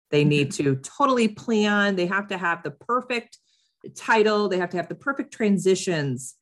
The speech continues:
Speaker 1: So what is your definition of video? Can jumping in your Instagram stories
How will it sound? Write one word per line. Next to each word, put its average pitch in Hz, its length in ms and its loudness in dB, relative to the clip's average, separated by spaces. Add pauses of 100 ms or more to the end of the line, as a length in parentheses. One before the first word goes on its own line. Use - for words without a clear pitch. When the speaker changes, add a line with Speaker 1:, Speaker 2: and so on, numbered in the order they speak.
(300)
Speaker 1:
So 233 560 4 (140)
what 220 340 2
is 294 180 6
your 226 260 4
definition 202 760 -2
of 156 180 -4
video? 170 440 -2 (280)
Can 202 460 -2 (280)
jumping 254 420 0
in 226 120 0
your 226 100 -4
Instagram 202 560 -4
stories 185 760 -2